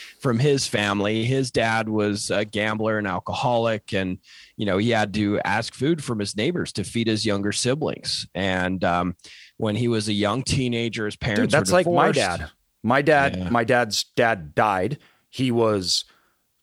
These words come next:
Speaker 2: not homeless, but they lived in a shack, and
Speaker 1: Yeah.
Speaker 2: he didn't have running water, and he had to poach for food.
Speaker 1: Jeez, man. Wow, they're out there shooting deer to feed their families.
Speaker 2: Yeah.
Speaker 1: That's crazy.
Speaker 2: When he was, like, twelve, he had to go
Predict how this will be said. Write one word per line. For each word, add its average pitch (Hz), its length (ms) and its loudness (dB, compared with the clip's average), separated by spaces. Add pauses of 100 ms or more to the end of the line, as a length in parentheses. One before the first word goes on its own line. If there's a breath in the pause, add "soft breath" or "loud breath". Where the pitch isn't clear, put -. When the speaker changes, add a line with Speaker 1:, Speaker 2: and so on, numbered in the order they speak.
Speaker 2:
not 135 220 0
homeless, 147 580 0
but - 180 -4
they 120 80 2
lived 117 240 0
in 104 80 0
a 87 60 -4
shack, - 760 -2
and 104 460 0
Speaker 1:
Yeah. 85 160 -6
Speaker 2:
he 131 400 0
didn't 127 220 -2
have 110 180 0
running 98 280 0
water, 98 460 2 (340 soft breath)
and 123 120 0
he 139 80 4
had 127 80 2
to 120 80 -4
poach - 320 -2
for - 180 -6
food. - 320 -2 (880)
Speaker 1:
Jeez, 82 420 -4
man. 65 320 -4 (580)
Wow, 85 300 2
they're 82 160 2
out 87 180 0
there 90 200 0 (260 loud breath)
shooting 113 440 0
deer 113 220 2
to 98 80 0
feed 101 240 -4
their 90 120 -2
families. 98 260 2
Speaker 2:
Yeah. 147 80 4
Speaker 1:
That's 98 220 -2
crazy. 92 520 -2 (140)
Speaker 2:
When 139 180 2
he 143 100 4
was, 127 120 -2
like, 127 200 -2
twelve, 151 300 4
he 127 80 -2
had 113 100 0
to 98 60 -8
go 110 280 2